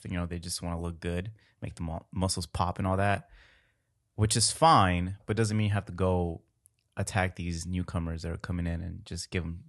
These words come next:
you know, shit because they're saying terms like, uh, toned or clean or whatever. Like, me, if I hear someone say that now, it's like, okay, I know what they mean, toned. Oh, they just mean they wanna look lean.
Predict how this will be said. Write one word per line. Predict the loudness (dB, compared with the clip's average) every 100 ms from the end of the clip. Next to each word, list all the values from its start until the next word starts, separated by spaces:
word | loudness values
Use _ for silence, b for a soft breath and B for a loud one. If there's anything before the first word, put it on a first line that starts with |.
| -10
you |
know, | -8
shit | -6 -4 -4 -4
because | -8 -6 -4
they're | -4
saying | -6 -4 -4 -4 -10 -6
terms | -2 -2
like, | -2 -4 -4
uh, | -6 -6 -4
toned | -4 -2 -4 -6
or | -8 -10 b b b b b _ _ _
clean | -18 -8 -6 -4 -6
or | -6
whatever. | -2 -2 -2 -4
Like, | -6 -2
me, | 2 2 2 -4 -10 _ -2
if | 4
I | 4
hear | 4
someone | 0 0 -2
say | 2 2
that | 4 2
now, | 2 0
it's | -2 -4
like, | -2
okay, | 0 0 0 0 -4 B B B B B
I | 4 6
know | 8
what | 4
they | 2 0
mean, | -2 -4 -8
toned. | 2 2 2 2
Oh, | 2
they | 2
just | 2 0
mean | 0 0
they |
wanna | 2 2
look | 0 -2
lean. | 0 0 0 -4